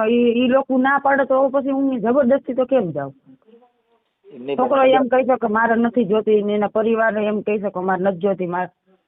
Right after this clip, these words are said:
Speaker 1: અમારા ઘરના હોય, અમારા આજુબાજુવાળા કેટલા જણાએ ફોન કર્યો કે ભાઈ સમાધાન કરી નાખો, છોકરીને ત્યાં આવવું છે. તો કે અમારે જોતી જ નથી છોકરી, એમ કે.
Speaker 2: હા, એટલે મતલબ જોતી નથી એટલે તારી માં શંકા કરે છે કે એવું કાંઈ થાય એટલે ન જોતી હોય, એવું કદાચ બનતું હોય.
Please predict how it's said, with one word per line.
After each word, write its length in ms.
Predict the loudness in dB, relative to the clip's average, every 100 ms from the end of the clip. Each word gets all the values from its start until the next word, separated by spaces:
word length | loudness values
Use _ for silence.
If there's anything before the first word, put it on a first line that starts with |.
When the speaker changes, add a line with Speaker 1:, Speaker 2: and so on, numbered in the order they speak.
| -8
Speaker 1:
અમારા 220 | -4 -2
ઘરના 360 | 0 -2 0 0
હોય, 120 | 0
અમારા 220 | 2 2
આજુબાજુવાળા 580 | 2 0 -2 0 2 2
કેટલા 300 | 0 0 0
જણાએ 340 | 2 0 0 -2
ફોન 280 | -2 -2
કર્યો 280 | 0 0 0
કે 100 | -2
ભાઈ 160 | -2 -4
સમાધાન 500 | -2 -4 -2 -2 -2
કરી 160 | -2
નાખો, 260 | -2 -2 -2
છોકરીને 400 | -6 -6 -6 -4
ત્યાં 200 | -2 -2
આવવું 220 | -2 -4
છે. 60 | -6
તો 120 | -4
કે 60 | -2
અમારે 220 | -2 -2
જોતી 360 | -2 -2 -2
જ 40 | -2
નથી 260 | -4 -4
છોકરી, 340 | -4 -4 -6 -12
એમ 120 | -12
કે. 160 | -14 -18 _ _ _ -8
Speaker 2:
હા, 400 | -4 -2 -4 -8 -12
એટલે 140 | -10 -6
મતલબ 280 | -4 -4
જોતી 320 | -6 -6 -4 -4
નથી 240 | -2 -2
એટલે 140 | -2
તારી 200 | -2 -2
માં 120 | -2 -2
શંકા 360 | -2 0 -2
કરે 220 | 0 0
છે 180 | 0 -2
કે 100 | 0
એવું 180 | -2 -2
કાંઈ 160 | -2 -2
થાય 280 | -2 0
એટલે 240 | -2 0 0
ન 160 | 0 -2
જોતી 240 | -4 -4
હોય, 100 | -6
એવું 300 | -4 -2 -2
કદાચ 280 | -2 0 2
બનતું 340 | 0 -4 -6
હોય. 180 | -6 -6